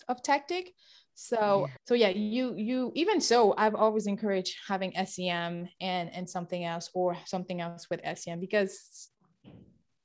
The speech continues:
Speaker 1: search is sexy to the client.
Speaker 2: Yeah,
Speaker 1: The
Speaker 2: it
Speaker 1: results are
Speaker 2: is.
Speaker 1: there.
Speaker 2: It's just, yeah, they
Speaker 1: The
Speaker 2: show the
Speaker 1: results
Speaker 2: results, they
Speaker 1: are
Speaker 2: see
Speaker 1: there.
Speaker 2: it, but they don't realize that it's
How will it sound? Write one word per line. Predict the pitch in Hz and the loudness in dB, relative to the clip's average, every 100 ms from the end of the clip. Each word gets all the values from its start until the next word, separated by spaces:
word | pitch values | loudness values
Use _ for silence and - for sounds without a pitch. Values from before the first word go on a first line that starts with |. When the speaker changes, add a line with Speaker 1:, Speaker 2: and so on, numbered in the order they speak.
| - | -6
Speaker 1:
search | - 262 508 | 6 8 8
is | 370 - | 6 6
sexy | 359 - 320 | 4 6 6
to | 233 | 6
the | 196 | 6
client. | 190 156 - - _ _ _ _ _ _ _ | 2 0 -6 -18 _ _ _ _ _ _ _
Speaker 2:
Yeah, | 175 196 | 0 6
Speaker 1:
The | 226 | 6
Speaker 2:
it | 254 | 6
Speaker 1:
results | 269 277 294 196 | 10 12 12 10
are | |
Speaker 2:
is. | 247 | 10
Speaker 1:
there. | 254 440 | 8 8
Speaker 2:
It's | - | 6
just, | 269 254 226 - _ _ | 4 2 2 -8 _ _
yeah, | 185 202 180 | 6 6 6
they | 185 | 2
Speaker 1:
The | |
Speaker 2:
show | 247 294 | 6 8
the | 254 | 8
Speaker 1:
results | 202 190 202 190 | 8 8 6 4
Speaker 2:
results, | |
they | 359 339 | 2 4
Speaker 1:
are | |
Speaker 2:
see | 262 | 4
Speaker 1:
there. | 220 190 | 4 2
Speaker 2:
it, | 180 | 2
but | 208 202 | 4 6
they | 233 | 4
don't | 262 285 | 4 6
realize | 240 240 226 214 185 | 6 6 4 4 2
that | 180 175 | 0 0
it's | 170 | -4